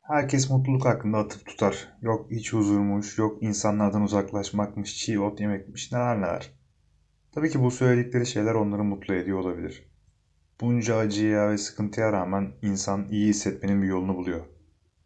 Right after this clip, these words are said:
O mutlu kimyasalları tetikleyecek bir şeyler arıyoruz aslında sadece.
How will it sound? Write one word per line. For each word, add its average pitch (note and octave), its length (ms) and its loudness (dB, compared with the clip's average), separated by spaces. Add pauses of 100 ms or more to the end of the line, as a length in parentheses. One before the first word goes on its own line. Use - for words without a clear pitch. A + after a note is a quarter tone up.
(140)
O C3 80 2
mutlu C3+ 340 0
kimyasalları A#2+ 720 2
tetikleyecek A2 680 -2
bir G#2+ 60 -4
şeyler A2+ 240 -2
arıyoruz F2+ 340 -2
aslında E2+ 320 -6
sadece. E2+ 480 -6